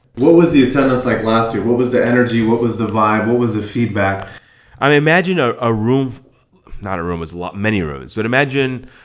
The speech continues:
Speaker 2: uh, an, an arena filled with like-minded individuals, people that are deeply in-, interested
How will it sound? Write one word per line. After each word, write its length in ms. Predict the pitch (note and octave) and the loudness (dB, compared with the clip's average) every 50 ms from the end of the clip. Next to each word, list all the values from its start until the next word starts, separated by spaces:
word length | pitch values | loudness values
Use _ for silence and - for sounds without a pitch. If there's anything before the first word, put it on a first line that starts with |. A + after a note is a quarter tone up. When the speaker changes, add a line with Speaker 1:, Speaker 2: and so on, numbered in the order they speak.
| - - - - - - _ - | -20 -20 -20 -20 -20 -16 _ -4
Speaker 2:
uh, 440 | A2 G#2 G#2 G2+ G2+ G2 F#2 - - | -2 0 0 0 0 0 -2 -4 -6
an, 220 | - G#2+ G#2+ G#2 | -8 -8 -8 -8
an 240 | - - A2+ G#2+ G#2 | -8 -10 -8 -6 -4
arena 500 | G2+ G2+ G2+ G#2+ A#2+ A#2+ A2 G2 F#2 F2 | -2 -2 0 -2 -2 -2 -4 -6 -6 -8
filled 960 | - - - - - - - - D3+ D3+ C#3 A#2 G2+ G2 F2+ - - - - - _ _ _ _ _ _ _ - | -10 -14 -20 -20 -20 -10 -2 0 2 4 4 2 2 0 -2 -6 -10 -16 -18 -18 _ _ _ _ _ _ _ -16
with 460 | F2+ F#2 G2 G2 F#2+ F#2 - - - _ _ _ _ _ _ _ _ _ _ _ _ - | -10 -6 -4 -4 -4 -6 -8 -14 -20 _ _ _ _ _ _ _ _ _ _ _ _ -10
like-minded 840 | G#2 G#2 G#2+ A2 A#2 B2+ - - G#2+ G#2 G2 G2+ G2+ G2+ G2 F#2 - | -4 0 2 2 2 2 0 -4 -6 -6 -4 -4 -4 -6 -6 -8 -8
individuals, 800 | F#2+ F#2 F#2 D#2+ F#2 E2+ - D#2+ C2+ B1 B1+ - - _ _ _ _ _ _ | -10 -10 -10 -10 -12 -12 -14 -14 -18 -20 -20 -20 -20 _ _ _ _ _ _
people 320 | _ - A2+ A2 B2 A#2 A2 | _ -8 -6 -4 -4 -2 -2
that 160 | G#2 G2+ G2 | 0 0 0
are 300 | G2 G2 F#2 F2 - - _ _ _ _ _ _ _ F#2+ F#2 | 0 0 -2 -4 -6 -12 _ _ _ _ _ _ _ -18 -8
deeply 680 | F#2 B2 D#3+ D3+ - C3 A2 G#2 G2 F#2 F2 E2 - - - | -4 -4 -4 -4 -6 -8 -8 -8 -8 -8 -8 -12 -14 -16 -8
in-, 200 | - G#2 G2+ G#2 | -4 -2 -2 -2
interested 760 | - - G#2+ G#2+ - - G#2+ G2 - - - F2 D#2+ D2+ E2 | 0 -2 -4 -4 -4 -4 -4 -4 -4 -4 -4 -4 -4 -6 -8